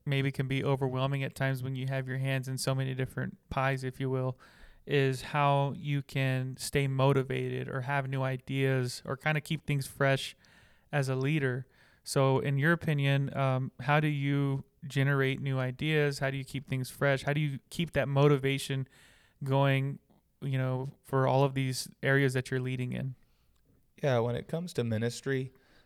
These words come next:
Speaker 2: I think, um, like I said earlier, it's just so fulfilling. And, and, and if, if we as leaders have genuine and sincere motives, um,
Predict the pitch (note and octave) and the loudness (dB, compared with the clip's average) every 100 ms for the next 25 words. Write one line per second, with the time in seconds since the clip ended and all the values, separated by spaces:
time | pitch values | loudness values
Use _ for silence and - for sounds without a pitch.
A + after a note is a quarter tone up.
0 | _ - A2+ - C3+ B2+ - A#2 A2+ B2 | _ -10 -8 -4 -6 -6 -4 -4 -4 -10
1 | - _ _ _ _ C3+ D#3+ C#3 D3 B2+ | -16 _ _ _ _ -10 -6 -4 -2 -2
2 | D3 B2 A#2 A#2 - C3+ - C#3+ D3 - | -2 -4 -6 -8 -12 -12 -6 -4 -4 -10
3 | A#2 - A#2 A#2 A2+ A2+ - _ _ _ | -12 -2 0 0 -2 -6 -18 _ _ _
4 | - A#2 A2 G#2+ A#2 A2 G#2+ - A2+ A2 | -4 -2 -2 -4 -6 -8 -8 -10 -10 -8
5 | A#2 - _ _ - A2 - - _ _ | -10 -16 _ _ -8 -8 -10 -20 _ _
6 | - A2 - - _ A#2 C3 D#3 B2+ A#2 | -8 -8 -8 -20 _ -8 -4 -2 -2 -4
7 | A2+ A#2 A2+ G#2+ - A#2+ A2 G#2+ A#2+ A#2+ | -4 -2 -2 -4 -4 -4 -4 -6 -6 -2
8 | A#2+ A#2 A#2 A2+ G#2+ - A2 G#2 A#2 A2+ | -2 -2 -4 -8 -10 -10 -10 -10 -4 -4
9 | A2 G2+ A#2 C3+ - - _ _ _ _ | -4 -6 -6 -8 -12 -20 _ _ _ _
10 | - A2 G#2 A2+ | -10 -8 -8 -12